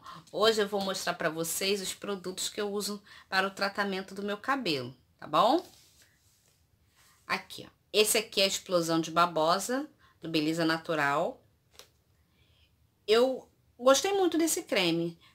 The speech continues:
mas se vocês quiserem resenha, tá, dos produtos que eu vou mostrar aqui, deixe nos comentários. É,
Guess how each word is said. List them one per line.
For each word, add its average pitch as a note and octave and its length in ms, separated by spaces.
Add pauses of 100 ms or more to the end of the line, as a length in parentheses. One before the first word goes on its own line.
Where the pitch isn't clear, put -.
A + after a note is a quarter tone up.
(120)
mas G#3+ 140
se - 80
vocês B3+ 320
quiserem G#3 360
resenha, G#3+ 580
tá, A3+ 160
dos A3 160
produtos F#3 600
que - 120
eu F3 80
vou E3+ 120
mostrar E3+ 340
aqui, C4 400 (340)
deixe A#3 280
nos C4+ 180
comentários. - 880 (3500)
É, E3 160